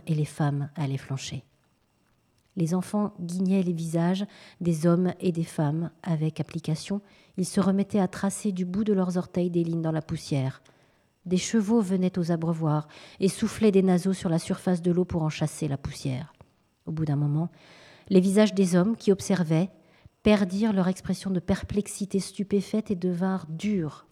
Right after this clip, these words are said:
colères et résolus. Alors, les femmes comprirent que le danger était passé et qu'il n'y aurait pas d'effondrement. Elles demandèrent alors : « Qu'est-ce qu'on va faire ? » Et les hommes répondirent : « Je ne sais pas. » Mais tout allait bien.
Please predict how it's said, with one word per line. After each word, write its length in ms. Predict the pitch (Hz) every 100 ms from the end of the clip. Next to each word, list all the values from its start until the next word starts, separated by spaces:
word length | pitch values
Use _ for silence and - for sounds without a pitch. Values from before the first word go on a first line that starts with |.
| _
colères 580 | - 180 143 127 123 - -
et 80 |
résolus. 760 | - 151 139 135 123 - - - _ _ _ _ _
Alors, 340 | 143 131 156 - - - - - - 180
les 80 |
femmes 220 | 180 208 190
comprirent 520 | 185 - 135 127 - -
que 80 |
le 140 | 151 147
danger 380 | 156 151 151 147
était 160 | 147
passé 420 | - 151 - 175 - - - _
et 80 | 175
qu'il 180 | - 175
n'y 120 | 170
aurait 100 | 160
pas 160 | 156 170
d'effondrement. 600 | 160 165 156 160 139 143 - _ _
Elles 140 | 180 160
demandèrent 420 | 170 160 160 160
alors : « 360 | 160 147 139 - - _ _ _ _ -
Qu'est-ce 180 | 185
qu'on 120 | - 175
va 100 | 170
faire ? » 380 | - 165 - _ _ _ _ _ _ _ _ _ _
Et 80 | 156
les 180 | 147 151
hommes 120 | 151
répondirent : « 580 | 143 139 139 131 135 139 _ _ _ _ -
Je 120 | 147
ne 60 |
sais 140 | 143 147
pas. » 220 | - - _ _ _ _ _ _ _ _ _
Mais 120 | 185
tout 140 | - 226
allait 200 | 180 170
bien. 220 | 147 135